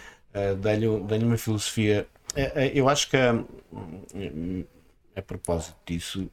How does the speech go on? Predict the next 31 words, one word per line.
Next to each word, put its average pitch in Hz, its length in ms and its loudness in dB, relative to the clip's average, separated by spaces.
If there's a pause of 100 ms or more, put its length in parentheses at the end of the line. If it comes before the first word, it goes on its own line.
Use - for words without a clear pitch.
hum, 92 420 -4 (880)
eu, 110 100 2
eu 104 200 2
acho 104 180 2
que - 80 -12
se - 60 -10
pode 104 240 2
pegar 98 340 2
numa, 95 320 2 (220)
numa 87 380 -4
casa, 101 800 2
num 90 180 -2
terreno 101 840 0 (100)
e 95 140 -2
tratá-la 95 560 2
como 95 200 -2
se - 80 0
ela 98 140 2
fosse - 400 -6
um, 85 340 -2 (440)
sem 92 260 0
presunção, 92 720 0 (140)
como 104 200 -2
se - 100 -6
fosse - 180 0
uma 113 140 4
tela. 87 400 0 (160)
Nós 87 280 -6
criamos 95 560 0
em 95 80 -4
cima 95 340 -4